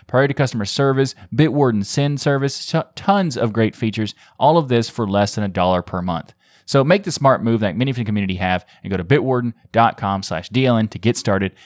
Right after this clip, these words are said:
And thanks again to Bitwarden for sponsoring This Week in Linux. Up next in the show is the latest release of Crossover with Crossover twenty-one point two being released with the newest version of the commercial software based on Wine, which offers Windows applications, support, and game support across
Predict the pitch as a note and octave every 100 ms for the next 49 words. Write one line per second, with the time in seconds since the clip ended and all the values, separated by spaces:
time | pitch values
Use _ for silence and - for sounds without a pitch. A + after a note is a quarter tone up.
0 | _ G2+ D#3 E3+ D3 B2+ A2 G#2 A2 G#2+
1 | G2 - A2 G#2+ G#2+ G#2 _ _ A#2+ G2+
2 | - F#2 G2+ E2+ - - - _ _ _
3 | _ _ _ - _ _ - A2+ F#3+ -
4 | C#3 A#2 A#2 A#2 B2 G#2+ A2+ E3+ F3 D3+
5 | B2 A#2+ - G#2 G2 - C3+ C3+ G2+ F#2+
6 | F#2 F2 - B2+ C3 B2 A2+ - D#3 D3+
7 | A#2+ A#2 A2+ A#2 A#2 - - - E3 F#2
8 | G2 - - G#2+ G#2+ G#2 G#2 G#2 G2+ F#2+
9 | F#2+ C3 D3+ - G#2 G2+ G2+ G2+ - F2+
10 | - F#2+ C3+ C3+ B2+ G#2+ F#2+ - F#2 F#2
11 | - _ G#2 B2+ - F2+ F2 F#2 B2 C#3+
12 | D3+ - - F2 F2+ E2+ F2+ F2+ E2+ E2
13 | G2+ B2 C3 C#3 C#3 - _ - - B2
14 | C#3+ D3+ F#2 F2 E2+ A#2+ C#3 G2+ F#2+ F#2
15 | - - G2 F#2